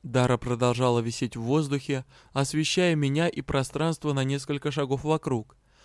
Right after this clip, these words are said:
Появилось такое нарастающее желание встать и убежать далеко-далеко, хоть куда-нибудь, только бы сейчас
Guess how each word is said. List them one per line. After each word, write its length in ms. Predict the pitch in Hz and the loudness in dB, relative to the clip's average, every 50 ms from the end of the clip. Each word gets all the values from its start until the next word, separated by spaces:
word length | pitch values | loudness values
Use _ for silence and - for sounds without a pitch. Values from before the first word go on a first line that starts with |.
| - - _ _ - | -20 -20 _ _ 0
Появилось 480 | - 131 131 139 160 165 156 151 143 - | 2 2 4 4 2 2 2 2 0 0
такое 360 | - 147 - - 160 151 147 | -4 -4 0 2 2 2 4
нарастающее 720 | 147 147 151 147 135 - - 151 147 143 139 - 151 143 | 2 2 0 0 -2 0 2 2 2 2 2 0 0 0
желание 400 | 135 147 151 151 143 139 139 135 | 2 2 2 2 2 0 0 -2
встать 440 | - - - - 196 180 160 - _ _ - - _ - | -4 -6 -2 0 0 0 0 -2 _ _ -20 -20 _ -6
и 60 | - | -2
убежать 560 | 190 190 185 160 185 180 160 185 160 143 117 - | -2 -2 0 0 0 0 2 2 2 2 2 0
далеко-далеко, 1000 | 196 208 185 214 - - 240 233 175 220 202 214 208 - - 170 147 123 107 - _ _ - - - - | -2 0 0 -2 -4 -2 -2 2 2 2 2 0 -2 -4 -2 0 0 0 -2 -6 _ _ -20 -20 -20 -8
хоть 260 | - - 220 208 - | 0 0 0 0 0
куда-нибудь, 920 | - 214 220 165 156 226 233 226 220 220 220 180 180 180 143 120 - - _ _ _ _ _ _ - | -2 -4 -2 2 2 4 4 4 2 0 0 0 0 0 0 -2 -4 -12 _ _ _ _ _ _ 2
только 320 | - 180 180 - - 170 | 2 2 2 4 0 0
бы 120 | 147 156 | 0 0
сейчас 540 | 143 - 156 - - 160 151 143 - - - | -2 -2 -4 -2 -2 -2 -2 -2 -4 -8 -14